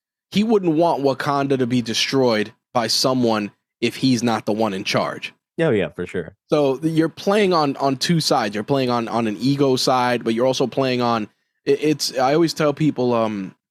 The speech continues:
Speaker 1: I remind them, do you, eh, do you remember when they did that weird arc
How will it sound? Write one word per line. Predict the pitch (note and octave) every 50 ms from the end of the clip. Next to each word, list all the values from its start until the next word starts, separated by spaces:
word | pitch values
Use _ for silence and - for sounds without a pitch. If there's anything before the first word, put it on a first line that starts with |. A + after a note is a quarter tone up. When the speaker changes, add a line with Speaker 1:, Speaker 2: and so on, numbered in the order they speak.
| _ _
Speaker 1:
I | A#2+ B2
remind | B2 B2 B2 B2 B2+ C3 C3 C3+ C3
them, | B2+ B2 B2 A#2 A2 G#2+ G2+ _ _ _ _ _ _ _ _ _ _
do | A#2+ A#2+ C#3+
you, | D3 D3 C#3+ B2 B2+ B2 G#2+
eh, | A2
do | A#2+ C3
you | D3+ F#3
remember | G3+ F#3 F3+ F3 E3+ F3 E3 D3+ C3+ B2
when | B2+ C3+ B2+
they | B2+ C#3 C3
did | C3+ C#3+ B2+
that | C3 A#2 A2+ G#2+
weird | A2+ B2+ B2+ B2 B2 B2 A#2 - -
arc | A2+ A#2+ B2 B2 B2 - - - -